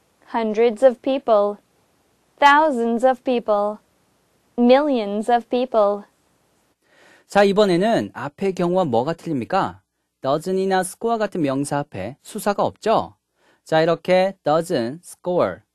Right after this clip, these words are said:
Speaker 2: hundred, thousand, million. 자, 이런 것들 앞에 수사가 없으면서 불특정 다수를 나타낼 때는 s가 붙어야 됩니다. 자, 그래서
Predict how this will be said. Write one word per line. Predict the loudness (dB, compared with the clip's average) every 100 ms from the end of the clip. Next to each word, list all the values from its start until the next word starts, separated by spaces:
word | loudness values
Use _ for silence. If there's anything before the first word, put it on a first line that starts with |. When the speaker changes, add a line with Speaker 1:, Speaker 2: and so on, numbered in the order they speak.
| -8
Speaker 2:
hundred, | -4 -4 -4 -6 -8 _ -14
thousand, | -4 -2 -2 -6 -16 -16 _ -6
million. | -2 0 -2 -4
자, | -2
이런 | -2 0
것들 | -2 0
앞에 | -2 0 -2 -2 -8 _ _
수사가 | -18 -4 -2 0
없으면서 | 0 0 -2 -2 -2 -2 -4 -8 _ _ _
불특정 | -4 -4 0 -2 -2
다수를 | -6 -12 -8 0
나타낼 | 0 0 -4 -6
때는 | -6 -4 -6 -10
s가 | -10 -6 -4 -4
붙어야 | -4
됩니다. | -6 -4 -2 -2 -6 _ _ _ _ _
자, | -8 -6
그래서 | -2 0 2 0 -2